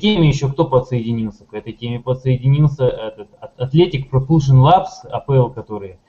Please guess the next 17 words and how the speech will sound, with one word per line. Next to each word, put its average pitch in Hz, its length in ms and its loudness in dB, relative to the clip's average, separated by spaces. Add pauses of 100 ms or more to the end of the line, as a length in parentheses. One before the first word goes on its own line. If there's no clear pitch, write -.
(220)
они 98 180 -10
тоже 196 440 2
сделали 135 500 4
свое 123 400 -4
какую-то 117 400 -12
технологию. 117 760 -10 (540)
Блин, 123 480 0
э, 107 480 -18
один 131 260 0
один, 151 280 2
как 127 260 -2
тоже 117 220 -6
найковский 113 560 -8
Flyknit. 104 400 -6 (480)
Я 131 300 2
думаю, 135 360 4
вот 127 240 -2